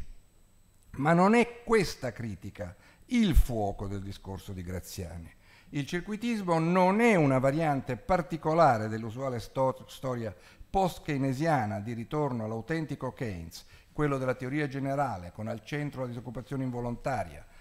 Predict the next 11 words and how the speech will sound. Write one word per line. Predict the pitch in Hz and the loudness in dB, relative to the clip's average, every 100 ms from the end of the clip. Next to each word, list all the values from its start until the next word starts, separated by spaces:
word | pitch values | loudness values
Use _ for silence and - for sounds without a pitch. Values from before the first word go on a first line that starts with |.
| - - | -20 -16
dove | 143 151 143 | -6 -4 -4
si | 117 127 | -8 -6
vede | 147 127 | -4 -4
la | 117 | -4
grande | 117 160 170 151 135 | 0 2 2 2 -4
crisi | - 160 135 104 107 | -6 -6 -6 -8 -12
come | 147 143 123 | -8 -6 -6
il | 127 | -8
discrimine | 131 - 170 170 151 131 | -10 -12 -8 -6 -4 -4
nel | 127 120 | -4 -4
Novecento. | 117 107 92 80 78 82 - 85 | -6 -6 -10 -14 -14 -18 -16 -16